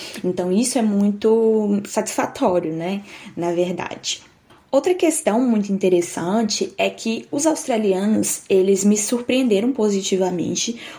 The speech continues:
por, porque eu percebo que eles são pessoas educadas e muito prestativas. Ahn, geralmente as pessoas, quando eu falo isso pras pessoas, eles, é, sempre se baseiam num padrão brasileiro pra isso, né?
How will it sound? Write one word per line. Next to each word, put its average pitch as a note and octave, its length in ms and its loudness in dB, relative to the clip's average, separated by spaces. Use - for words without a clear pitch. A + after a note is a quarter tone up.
por, - 200 -4
porque B3 220 0
eu C4 80 2
percebo C4 540 0
que - 100 -6
eles A#3+ 140 0
são A3+ 260 0
pessoas G#3 460 -2
educadas F#3 1000 0
e A#3 80 4
muito A#3+ 240 2
prestativas. B3 1160 0
Ahn, F3 460 -2
geralmente C#4 580 4
as A#3+ 120 0
pessoas, G#3+ 320 0
quando G#3 160 2
eu G#3 100 -2
falo G#3 380 0
isso F#3 180 2
pras F#3 160 0
pessoas, F#3 320 0
eles, G3+ 460 0
é, F#3 160 -2
sempre A#3 300 0
se - 100 2
baseiam A#3+ 560 2
num B3 140 4
padrão A3 420 0
brasileiro G#3+ 640 6
pra F#3 180 -2
isso, D#3+ 320 -6
né? E3+ 280 -2